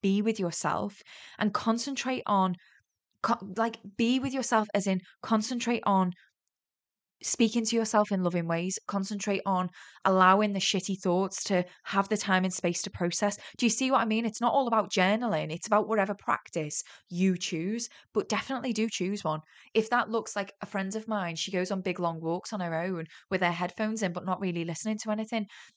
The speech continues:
And she's just allowing her thoughts to run free. And during that time, she, she can't tell you what she's thought about. And she's the same friend who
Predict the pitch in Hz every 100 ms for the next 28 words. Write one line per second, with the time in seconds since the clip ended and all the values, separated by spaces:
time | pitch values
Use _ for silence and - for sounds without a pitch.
0 | _ - 202 - 202 226 220 190 185 220
1 | 208 175 - 196 214 - 196 175 175 170
2 | - 165 175 202 - _ _ - 196 196
3 | - - 214 220 214 170 - 214 247 214
4 | - 196 190 _ _ - - 226 262 -
5 | 190 247 247 170 - 175 - 175 240 220
6 | 156 160 - _ 214 208 247 240 240 214
7 | 196 214 202 196 202 190 185